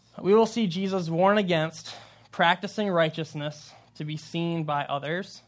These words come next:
and he will correlate two motivations with two rewards. So we'll look to define what it looks like to practice our righteousness. We will look at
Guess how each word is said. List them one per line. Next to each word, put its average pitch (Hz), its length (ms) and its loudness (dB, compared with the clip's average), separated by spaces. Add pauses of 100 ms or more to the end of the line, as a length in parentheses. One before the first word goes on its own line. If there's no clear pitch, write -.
(840)
and 170 160 0
he 196 140 0
will 202 120 2
correlate 202 760 6
two 240 260 0
motivations 170 1040 2 (120)
with 156 260 -8
two 180 220 -4
rewards. 135 640 -8 (840)
So 170 300 6
we'll 190 480 4
look 226 260 2
to 240 80 -2
define 214 580 2
what 220 100 4
it 202 60 0
looks 196 280 -4
like 196 260 0
to 175 80 -6
practice 175 520 0
our 226 140 4
righteousness. 170 760 -4 (1200)
We 185 140 4
will 185 140 4
look 185 200 4
at 170 320 6